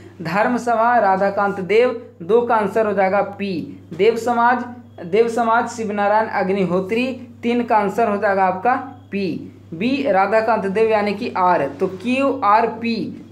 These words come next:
चार का विकल्प हो जाएगा राधा स्वामी सत्संग शिवदयाल साहब, यानी कि चार का आंसर एस।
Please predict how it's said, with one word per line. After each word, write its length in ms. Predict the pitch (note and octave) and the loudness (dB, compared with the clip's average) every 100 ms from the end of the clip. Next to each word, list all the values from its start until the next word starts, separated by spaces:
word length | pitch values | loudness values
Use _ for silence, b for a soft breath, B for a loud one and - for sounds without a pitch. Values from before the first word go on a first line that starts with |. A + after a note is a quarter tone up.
| - | 0
चार 220 | G#3+ B3 | 2 2
का 140 | B3+ | 2
विकल्प 560 | B3 A3 A3 A3+ A3+ A3 | 0 0 0 0 0 -4
हो 100 | F#3 | -2
जाएगा 320 | G3+ G#3 G#3 B3+ | 0 2 4 4
राधा 320 | G#3+ G3+ A3 | 4 2 0
स्वामी 300 | G#3+ G3 G3 | 0 -2 -2
सत्संग 480 | - G#3 - A3+ A#3 | 0 -2 0 -2 -2
शिवदयाल 460 | - G3+ F3+ F#3+ | -4 -4 0 0
साहब, 340 | F#3+ F#3+ F#3 G3 | 0 -2 0 0
यानी 260 | F3+ F#3 | 0 0
कि 140 | F#3+ A3+ | -2 -4
चार 280 | G3+ F#3 | 0 0
का 100 | F#3+ | 0
आंसर 220 | F#3 F3+ G3+ | -2 -2 -4
एस। 420 | - E3+ - | -2 -2 -2